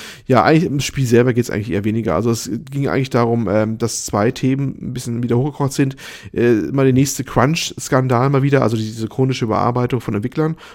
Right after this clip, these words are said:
Und zwar diesmal bei Epic, ne? Also diesmal haben wir nicht den Epic Store vor, sondern die Ar-, Arbeitsbedingungen im, in der Entwicklungsabteilung, und zwar von, bei Fortnite, dass die wohl tierisch, tierisch, tierisch seit Monaten ranklopfen müssen, damit die immer laufend neuen Content produzieren und dass da auch mehrere,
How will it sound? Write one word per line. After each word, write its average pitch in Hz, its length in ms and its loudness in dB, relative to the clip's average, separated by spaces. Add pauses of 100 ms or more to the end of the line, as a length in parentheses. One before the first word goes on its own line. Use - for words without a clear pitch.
Und 120 80 -6
zwar - 80 0
diesmal 117 240 2
bei 107 140 0
Epic, - 340 0 (240)
ne? 135 180 0
Also 123 200 0
diesmal 123 220 0
haben 120 80 4
wir 120 40 4
nicht 117 120 -2
den - 60 -2
Epic 120 200 -4
Store 123 240 0
vor, 160 260 0
sondern 117 300 -4
die 117 180 -8
Ar-, 85 320 -6
Arbeitsbedingungen 120 640 -4
im, 107 220 -6 (840)
in 208 120 -2
der 208 80 6
Entwicklungsabteilung, 170 680 2
und 151 60 -2
zwar 160 100 0
von, 135 160 0
bei 131 140 2
Fortnite, 147 580 -2
dass 123 200 -2
die 127 100 -2
wohl 110 380 0
tierisch, 147 440 2
tierisch, 113 320 -2
tierisch 113 180 -2
seit 110 120 -2
Monaten 120 280 0
ranklopfen 117 540 -2
müssen, 117 220 -2
damit 113 160 -2
die - 40 -2
immer 110 120 0
laufend 113 280 0
neuen 104 140 -2
Content 143 240 -4
produzieren 117 500 -2
und 113 60 0
dass 104 140 -4
da - 80 -4
auch - 220 -4 (260)
mehrere, 110 680 -4